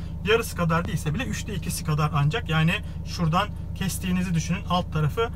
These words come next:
düz plastik kalıyor. Bir tane de ayar düğmesi var orada ve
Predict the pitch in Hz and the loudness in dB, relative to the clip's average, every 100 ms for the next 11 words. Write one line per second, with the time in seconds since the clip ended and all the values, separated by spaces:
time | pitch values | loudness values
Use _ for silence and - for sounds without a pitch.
0 | - - 196 - 180 180 143 - - 170 | -6 -4 -4 -2 2 2 2 -4 0 2
1 | 160 202 160 156 165 185 175 196 180 180 | 4 0 0 2 2 2 2 2 2 0
2 | 175 165 151 156 220 196 185 285 - - | 0 2 0 2 2 4 4 2 -2 -8
3 | - 214 233 | -2 -2 -2